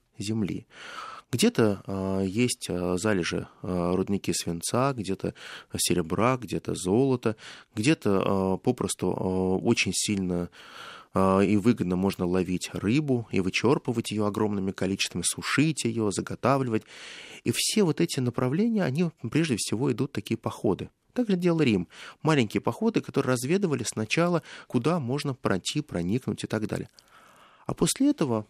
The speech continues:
а, шли депеши к правителю и говорили: "Вы знаете, мы бы очень хотели вместе с вами разрабатывать ваши рудники, потому что вы их делаете, вы разрабатываете их крайне неэффективно.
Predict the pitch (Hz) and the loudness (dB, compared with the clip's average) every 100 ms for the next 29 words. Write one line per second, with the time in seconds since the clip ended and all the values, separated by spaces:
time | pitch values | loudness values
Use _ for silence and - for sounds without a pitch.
0 | - 117 120 120 220 226 240 120 101 - | -2 0 2 2 0 0 0 4 4 2
1 | - _ _ - - 123 110 - 151 113 | -8 _ _ -6 0 0 0 -2 -4 -6
2 | _ - 175 147 135 101 87 - - - | _ -6 0 2 2 2 -2 -8 -16 -18
3 | - - - 143 208 - 127 135 139 160 | -16 -16 -2 2 2 2 0 0 2 2
4 | - 123 - 123 202 185 110 123 120 - | 2 0 -2 0 2 2 2 0 0 -4
5 | - 170 143 95 98 101 127 - - 101 | 0 0 0 -2 -2 -4 -6 -6 -4 -4
6 | 98 107 98 98 101 - 90 - - 113 | -4 -6 -4 -4 -6 -10 -12 -8 -6 -6
7 | - 117 113 104 139 147 123 113 104 95 | -4 -2 -2 -2 -2 0 0 0 -2 -2
8 | 117 101 92 - 107 - - - - 151 | 0 -2 0 -2 -2 -4 -18 -10 -2 0
9 | 156 131 123 120 - - 101 90 95 | 0 0 0 -2 -8 -2 0 0 -4